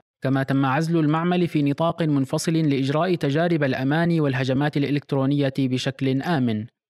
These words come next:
لدى المعمل العديد من مشاريع الأمن السيبراني المتعلقة بحماية الأجهزة المحمولة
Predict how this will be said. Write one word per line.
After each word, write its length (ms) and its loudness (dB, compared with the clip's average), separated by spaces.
لدى 200 0
المعمل 420 2
العديد 440 2
من 240 2
مشاريع 460 0
الأمن 380 0
السيبراني 800 0
المتعلقة 720 0
بحماية 640 0
الأجهزة 560 0
المحمولة 580 0